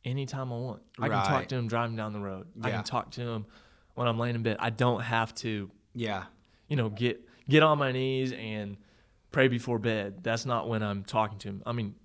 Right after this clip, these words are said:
Speaker 1: you know, you
Speaker 2: Yeah,
Speaker 1: can
Speaker 2: yeah.
Speaker 1: do that. That's good to
Speaker 2: Consecrated
Speaker 1: do.
Speaker 2: times, but all day. I mean,
Speaker 1: That, and, and realizing that there, it, that's a, this is a big one, just
Speaker 2: Mm-hmm.
Speaker 1: the very competitive and,
Speaker 2: Yeah.
Speaker 1: and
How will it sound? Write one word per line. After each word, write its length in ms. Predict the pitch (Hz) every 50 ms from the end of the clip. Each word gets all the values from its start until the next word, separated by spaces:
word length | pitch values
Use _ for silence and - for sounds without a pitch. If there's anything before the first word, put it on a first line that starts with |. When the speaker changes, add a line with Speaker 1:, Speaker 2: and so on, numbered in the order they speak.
| _ _ _
Speaker 1:
you 100 | 127 120
know, 100 | 107 101
you 140 | 95 214
Speaker 2:
Yeah, 60 | 240 196
Speaker 1:
can 100 | 156 185
Speaker 2:
yeah. 120 | 190 143
Speaker 1:
do 120 | 147 156 151
that. 220 | 143 143 139 131
That's 220 | 127 127 131 - -
good 180 | - 135 135 127
to 40 |
Speaker 2:
Consecrated 440 | - 185 165 - - 135 139 139 139 143
Speaker 1:
do. 60 | 143
Speaker 2:
times, 420 | 139 - 135 131 127 110 104 98 -
but 220 | - 110 101 95
all 180 | - 113 113 117
day. 260 | 98 104 113 120 98 - -
I 40 | 131
mean, 140 | 107 95 - - _ _ - _ _ _
Speaker 1:
That, 320 | - 131 131 131 127 - -
and, 340 | 131 123 117 113 104 98 - -
and 280 | - 131 120 113 107 107
realizing 480 | 131 147 151 151 143 139 127 117 117 113
that 260 | 117 123 120 107 104
there, 200 | 117 117 113 - - - _ _ _ _ _ _ _ _ _ _ _ -
it, 200 | 147 139 - - _ _ _ _ _ _ _ _ _ _ _ - 131 127 123 - - _ -
that's 220 | 151 131 127 - 131
a, 80 | 113
this 260 | - - 113 117 120 110
is 60 | 107
a 60 | 101
big 240 | 92 95 107 104 98
one, 180 | 101 98 95 98
just 220 | - - - 117
Speaker 2:
Mm-hmm. 80 | 107 113
Speaker 1:
the 200 | 107 101 95 95 - -
very 260 | 117 117 110 107 101
competitive 720 | - 117 104 - - - 120 110 104 101 104 104 104 98
and, 180 | 107 95 95 98
Speaker 2:
Yeah. 260 | 113 113 107 101 95
Speaker 1:
and 180 | 104 104 101